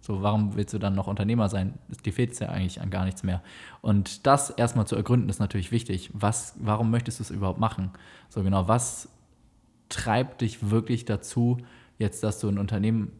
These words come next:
gründen möchtest? Und, ähm, vielleicht ist es damit getan, den alten Job zu kündigen und dir einen neuen zu suchen. Vielleicht ist es aber auch nicht damit getan.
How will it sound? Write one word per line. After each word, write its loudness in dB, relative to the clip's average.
gründen 2
möchtest? 0
Und, 0
ähm, 2
vielleicht 2
ist 2
es -4
damit 0
getan, 0
den 0
alten 0
Job -2
zu -8
kündigen 0
und 0
dir -2
einen 2
neuen 2
zu -8
suchen. -6
Vielleicht 4
ist -4
es -4
aber 0
auch 2
nicht 2
damit 0
getan. -4